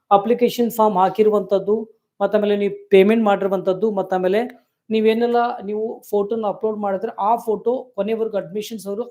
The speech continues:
ಅದೇ ತರದ ಫೋಟೋ ಬಹಳಷ್ಟು ನೀವು already ನೀವು ಮಾಡಿ ಇಟ್ಕೊಳ್ಳಿ, ಯಾಕಂದ್ರೆ ಅದೇ ತರ usually ಬೇಡ್ತಾರೆ. ಓಕೆ, ಫೈನ್. So ಆಮೇಲೆ ಮೊಬೈಲ್ ಸಂಖ್ಯೆ ಆಗಲಿ, ಇಮೇಲ್ ಐ ಡಿ ಆಗಲಿ ಏನಾದ್ರು ತಪ್ಪಾಗಿದ್ರೆ ಅದಕ್ಕೆ ಪೇರೆಂಟ್ಸೇ ಜವಾಬ್ದಾರ ಆಗಿರ್ತಾರೆ. So ಹಾಗಾಗಿ ಮಕ್ಕಳಿಗೆ ಹೇಳ್ತಾ ಇದ್ದೀನಿ, ಕರೆಕ್ಟ್ ಆಗಿರೋಂಥ ಮೊಬೈಲ್ ನಂಬರ್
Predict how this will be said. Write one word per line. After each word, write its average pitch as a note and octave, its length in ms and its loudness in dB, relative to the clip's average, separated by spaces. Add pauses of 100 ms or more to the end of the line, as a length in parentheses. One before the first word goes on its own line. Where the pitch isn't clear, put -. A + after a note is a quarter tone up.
ಅದೇ A#3 160 -2
ತರದ A3 380 -6
ಫೋಟೋ G3+ 300 -6
ಬಹಳಷ್ಟು G#3 380 -4
ನೀವು G#3 160 -4
already F#3+ 280 -6
ನೀವು F#3+ 180 -12
ಮಾಡಿ G3 200 -2
ಇಟ್ಕೊಳ್ಳಿ, F3+ 280 -8
ಯಾಕಂದ್ರೆ F#3+ 280 -4 (500)
ಅದೇ G3+ 280 6
ತರ A3 60 2 (120)
usually G#3+ 260 -6 (100)
ಬೇಡ್ತಾರೆ. F#3+ 440 -2 (680)
ಓಕೆ, A#3 180 -2 (540)
ಫೈನ್. A3+ 200 0 (160)
So - 140 -10
ಆಮೇಲೆ A3+ 240 0 (160)
ಮೊಬೈಲ್ A3+ 220 2 (100)
ಸಂಖ್ಯೆ A3 240 -2
ಆಗಲಿ, G#3+ 120 -4 (120)
ಇಮೇಲ್ G#3+ 200 -2 (120)
ಐ - 100 0
ಡಿ G#3 120 -2
ಆಗಲಿ F#3+ 220 -2
ಏನಾದ್ರು F#3+ 260 -8 (100)
ತಪ್ಪಾಗಿದ್ರೆ F#3 580 -4
ಅದಕ್ಕೆ F#3 320 -6 (540)
ಪೇರೆಂಟ್ಸೇ G#3+ 500 4 (100)
ಜವಾಬ್ದಾರ F#3+ 440 2
ಆಗಿರ್ತಾರೆ. F#3 400 -4 (140)
So - 80 -10
ಹಾಗಾಗಿ F#3+ 280 -6 (100)
ಮಕ್ಕಳಿಗೆ G3 320 -12
ಹೇಳ್ತಾ F#3 280 -6
ಇದ್ದೀನಿ, F#3 220 -10 (500)
ಕರೆಕ್ಟ್ A#3 320 0
ಆಗಿರೋಂಥ G3 300 -6 (120)
ಮೊಬೈಲ್ F3+ 260 -2
ನಂಬರ್ F3 220 -6